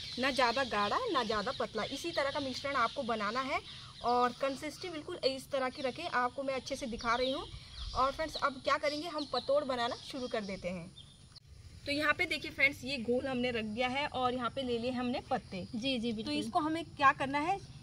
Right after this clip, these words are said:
Speaker 1: इस तरह खोलना है और एक हाथ से हम इसको पकड़ के रखेंगे और दूसरे हाथ से हम ये जो मिश्रण है ना, ये हम इस तरह इस पे लगा देंगे।
Speaker 2: तो friends, बहुत ही tasty लगते हैं, आप अपने घर पे इसको ज़रूर बनाइएगा।
Speaker 1: और बहुत ही ज़्यादा ये healthy recipe है।
Speaker 2: जी, जी, जी।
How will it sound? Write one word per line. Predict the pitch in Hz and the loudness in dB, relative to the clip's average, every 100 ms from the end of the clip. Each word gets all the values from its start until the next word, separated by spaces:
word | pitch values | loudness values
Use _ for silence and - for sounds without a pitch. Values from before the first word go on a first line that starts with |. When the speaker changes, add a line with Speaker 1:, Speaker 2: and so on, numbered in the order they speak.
| - 311 | -6 -4
Speaker 1:
इस | - | 2
तरह | 294 277 | 4 4
खोलना | - 240 254 277 | 2 0 2 2
है | 285 381 - - - - - | 2 0 -6 -16 -18 -18 -6
और | 240 262 262 - | 4 4 4 0
एक | 339 - | -2 4
हाथ | 269 | 4
से | 285 302 | 4 2
हम | 277 | 2
इसको | 269 302 | 0 -4
पकड़ | 294 - 240 233 | 0 2 2 0
के | 277 | 0
रखेंगे | 247 285 349 | 0 0 0
और | - 254 | 2 2
दूसरे | 226 285 294 | 4 0 -2
हाथ | 262 240 | 4 4
से | 240 262 | 4 -2
हम | 262 277 | 0 0
ये | 233 302 - - - | 0 -2 -6 -10 -2
जो | 220 | 4
मिश्रण | 277 247 247 269 294 | 6 6 4 2 2
है | 269 | 4
ना, | 320 523 - - - - | 2 0 -8 -18 -16 -6
ये | 220 277 | 0 2
हम | 285 294 - | 4 2 0
इस | 254 | -2
तरह | - 240 330 | 0 2 2
इस | 359 | 0
पे | - 427 403 | -4 -4 0
लगा | 226 196 175 | 2 4 4
देंगे। | 185 175 180 - - - - - | 2 0 -2 -6 -14 -16 -16 -6
Speaker 2:
तो | 359 | -2
friends, | - 392 403 277 | 8 10 8 4
बहुत | 311 285 370 370 | -4 2 4 8
ही | 370 | 8
tasty | 370 330 - 359 | 10 6 6 6
लगते | 302 262 320 | 6 4 2
हैं, | 294 320 | 4 4
आप | 277 277 294 320 | 8 10 10 8
अपने | 320 330 | 2 4
घर | 302 302 | 6 4
पे | 320 | 4
इसको | 311 - 311 | 2 2 0
ज़रूर | 233 254 285 302 | 2 2 0 0
बनाइएगा। | 320 294 285 311 311 339 | 2 4 4 4 4 6
Speaker 1:
और | 294 | 8
बहुत | 285 254 254 294 392 | 8 6 2 0 0
ही | |
ज़्यादा | 359 269 240 | 6 6 6
ये | 269 302 | 2 0
healthy | 262 240 226 240 | 2 2 2 2
recipe | 214 202 190 | 0 -2 -2
है। | 208 254 | 0 0
Speaker 2:
जी, | 254 | -2
जी, | 226 | -4
जी। | 226 247 | -8 -10